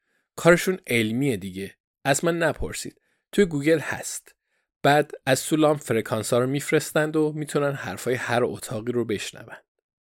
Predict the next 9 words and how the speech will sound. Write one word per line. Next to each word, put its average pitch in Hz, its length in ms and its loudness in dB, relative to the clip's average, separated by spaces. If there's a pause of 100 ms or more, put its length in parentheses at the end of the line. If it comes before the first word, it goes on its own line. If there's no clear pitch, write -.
(440)
چند 143 240 2
وقت - 180 -2
پیش - 280 -2 (240)
تو 175 100 0
برنامهٔ 123 500 2
تاک 120 340 -4
اسپورت 147 600 0
نشون 113 340 -4
می‌دادش. 87 560 -14